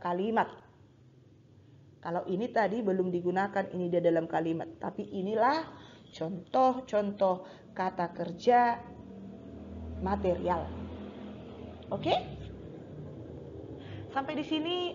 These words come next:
pembahasan kita tentang aspek atau kaidah kebahasaan teks eksplanasi. Kemudian,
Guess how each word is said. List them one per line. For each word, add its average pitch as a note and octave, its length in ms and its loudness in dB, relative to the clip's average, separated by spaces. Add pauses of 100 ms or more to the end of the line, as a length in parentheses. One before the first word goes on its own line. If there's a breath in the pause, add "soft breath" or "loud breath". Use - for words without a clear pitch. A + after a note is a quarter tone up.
(600)
pembahasan A#3+ 640 0
kita B3+ 560 2 (560)
tentang A#3 560 0 (400 loud breath)
aspek - 640 -6 (640)
atau A3 320 -2
kaidah B3+ 400 2
kebahasaan A3+ 800 0 (160)
teks G#3+ 240 -2 (160)
eksplanasi. F#3 840 -2 (1900)
Kemudian, A#3+ 640 6